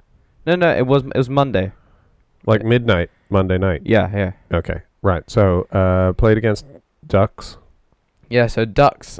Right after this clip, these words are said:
Speaker 1: um, Ducks, uh, two nights previous, I, th-, I think, uh, played the Winnipeg Jets and lost nine to three.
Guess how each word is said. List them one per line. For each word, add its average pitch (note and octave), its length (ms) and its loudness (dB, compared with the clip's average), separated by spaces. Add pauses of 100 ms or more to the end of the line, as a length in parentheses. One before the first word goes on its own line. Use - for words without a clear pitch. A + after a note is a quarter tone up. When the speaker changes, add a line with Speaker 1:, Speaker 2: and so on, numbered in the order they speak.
Speaker 1:
um, A2 500 -2 (460)
Ducks, - 320 -4
uh, A2+ 220 0
two D#3 240 -6
nights D3+ 400 -4
previous, A#2+ 880 -4
I, G#2+ 100 -10
th-, G#2+ 100 -14 (800)
I G2+ 280 -6 (180)
think, - 440 -4 (420)
uh, G#2+ 240 0 (160)
played A#2 460 0
the G#2 240 0
Winnipeg B2 400 -2
Jets G#2+ 480 -4
and G#2+ 160 -6
lost G#2+ 280 -2
nine A2 520 -4
to A2 100 -6
three. G#2 540 -6